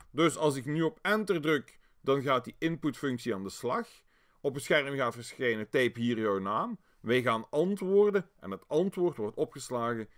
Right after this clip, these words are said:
in de variabele met naam gebruiker. Voilà, type hier jouw naam, mijn naam is Harry Potter. En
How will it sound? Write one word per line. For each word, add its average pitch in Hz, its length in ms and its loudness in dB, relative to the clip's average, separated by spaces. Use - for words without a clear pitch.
in 107 100 -6
de 98 100 -4
variabele 101 540 0
met 95 140 -6
naam 87 260 -10
gebruiker. - 600 -16
Voilà, 190 400 0
type 185 300 6
hier 180 140 2
jouw 156 200 6
naam, 131 380 0
mijn 123 220 -4
naam 117 240 -2
is 101 100 -8
Harry 90 340 -4
Potter. 214 460 0
En 147 400 2